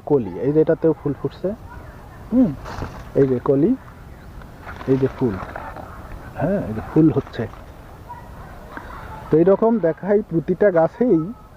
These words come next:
কলি আসছে। মনে হয় আর দশ পনেরো দিনের মধ্যে সবগুলা ফুল বের হয়ে যাবে। এই যে কলি, হ্যাঁ, প্রত্যেকটা ডালেই কলি।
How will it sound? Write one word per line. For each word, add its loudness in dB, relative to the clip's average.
কলি 6
আসছে। -2
মনে -2
হয় 2
আর 2
দশ 2
পনেরো 4
দিনের 4
মধ্যে 4
সবগুলা 2
ফুল 4
বের 0
হয়ে -4
যাবে। 0
এই 6
যে 4
কলি, -2
হ্যাঁ, 0
প্রত্যেকটা 2
ডালেই 4
কলি। -4